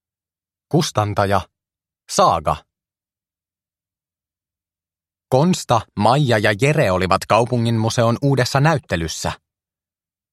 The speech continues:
"Tulkaa", Konsta kehotti.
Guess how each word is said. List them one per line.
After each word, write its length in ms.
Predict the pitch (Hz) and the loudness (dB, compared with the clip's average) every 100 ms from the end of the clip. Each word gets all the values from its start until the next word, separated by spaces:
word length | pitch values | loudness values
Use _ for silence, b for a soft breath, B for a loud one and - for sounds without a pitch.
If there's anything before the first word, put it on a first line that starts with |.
| _ _ _ | _ _ _
"Tulkaa", 520 | 285 240 - 107 87 80 _ _ _ | -2 0 2 2 2 -2 _ _ _
Konsta 400 | - 92 85 95 | -2 -2 -2 -4
kehotti. 540 | 95 92 92 - 95 | -2 -2 -2 -6 -10